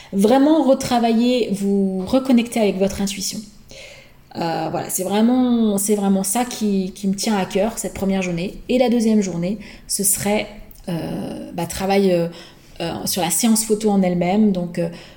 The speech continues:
que je vous photographie vous individuellement et pourquoi pas vous faire travailler en binôme.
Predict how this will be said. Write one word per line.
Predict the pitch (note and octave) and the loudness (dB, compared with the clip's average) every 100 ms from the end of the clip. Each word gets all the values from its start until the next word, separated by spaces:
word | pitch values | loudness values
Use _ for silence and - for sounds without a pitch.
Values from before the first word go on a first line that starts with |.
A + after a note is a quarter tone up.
| - | -8
que | - | 0
je | F#3+ | 2
vous | G3 F#3+ | 2 0
photographie | A#3 B3 A3 G3 A3 | 0 0 2 0 0
vous | G3 G3+ | 0 2
individuellement | G3 F#3+ F3+ F#3 E3+ E3+ G3 - | 0 0 -4 -4 -2 0 -2 0
et | C4+ | 0
pourquoi | - A3 G3 | 2 0 2
pas | G3 | 2
vous | G#3 | 2
faire | G3+ F#3 | 0 -6
travailler | - E3+ D#3+ F3 - - | -4 -2 0 -2 -4 0
en | G#3+ | 0
binôme. | D#3 D#3 G3+ | 0 -4 -6